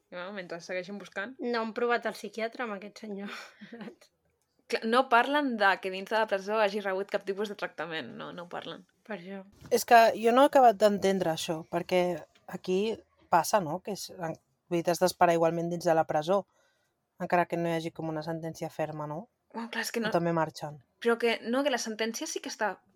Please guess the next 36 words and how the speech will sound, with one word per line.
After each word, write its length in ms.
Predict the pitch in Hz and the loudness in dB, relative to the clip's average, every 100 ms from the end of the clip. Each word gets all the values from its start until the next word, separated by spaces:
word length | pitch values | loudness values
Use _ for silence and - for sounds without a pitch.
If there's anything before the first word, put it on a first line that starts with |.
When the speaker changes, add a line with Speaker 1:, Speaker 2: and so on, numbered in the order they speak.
| _ | _
Speaker 1:
en 80 | 185 | -8
plan, 160 | 185 | -8
està 160 | 185 190 | -8 -6
sentenciat 560 | 254 269 214 - 208 208 | -6 -6 -8 -6 -6 -4
des 140 | 185 | -4
del 120 | 175 165 | -4 -6
dos 80 | 165 | -8
mil 120 | 170 | -8
tretze. 320 | - 180 165 - _ - - | -4 -4 -6 -10 _ -18 0
Speaker 3:
Però 160 | 214 | 4
llavors 240 | 202 220 - | 6 6 4
per 140 | - | 4
què 80 | 226 | 4
no 80 | 220 | 0
es-, 140 | 202 | -2
està 240 | - - 214 | -6 -2 0
fora? 240 | 233 214 | 4 4
És 80 | 170 | 2
que 80 | 185 | 0
no 80 | 190 | -4
ho 80 | |
entenc. 240 | 202 202 165 _ _ - | -2 -6 -8 _ _ -8
Speaker 1:
Pues 120 | 226 | -2
perquè 200 | 233 226 | 2 2
té 80 | 233 | 2
la 60 | 247 | 2
condicional. 560 | 262 233 247 214 104 - _ _ _ _ - | 0 0 -4 -4 -8 -14 _ _ _ _ -10
En 80 | 202 | 4
plan, 140 | 214 | 8
ha 60 | 214 | 8
passat... 320 | 240 254 247 - - - - | 6 4 2 -4 -20 -16 4
s'haurà 240 | 240 247 | 8 8
portat 320 | 254 277 277 | 6 4 2
superbé 540 | - 277 240 247 254 277 | 4 2 4 4 6 6
des 220 | 226 208 | 4 2
de 120 | 202 | 6